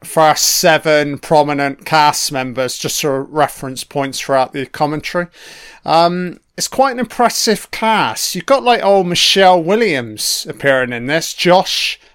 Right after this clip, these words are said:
Hartnett, um, Janet Leigh, and obviously Jamie Lee's in it. Um,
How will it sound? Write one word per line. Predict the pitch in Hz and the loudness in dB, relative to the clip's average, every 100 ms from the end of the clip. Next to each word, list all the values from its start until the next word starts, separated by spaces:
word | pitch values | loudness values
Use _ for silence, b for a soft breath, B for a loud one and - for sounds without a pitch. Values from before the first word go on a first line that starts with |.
| - | 2
Hartnett, | 175 175 - 135 135 202 - b b b b b b _ | 4 4 2 -4 -4 -4 -10 b b b b b b _
um, | 147 160 165 160 160 160 - _ - | 2 4 4 2 -2 -8 -12 _ -2
Janet | 165 165 175 - | 4 6 4 0
Leigh, | 156 165 185 175 | 2 4 4 4
and | |
obviously | 160 - 165 | 0 -2 -4
Jamie | - 170 156 143 | 0 2 2 -2
Lee's | 143 156 156 - | -2 0 -2 -2
in | 139 135 | -4 0
it. | 170 - _ _ _ _ _ 151 | -2 -2 _ _ _ _ _ 0
Um, | 156 160 160 160 160 | 2 2 0 -4 -8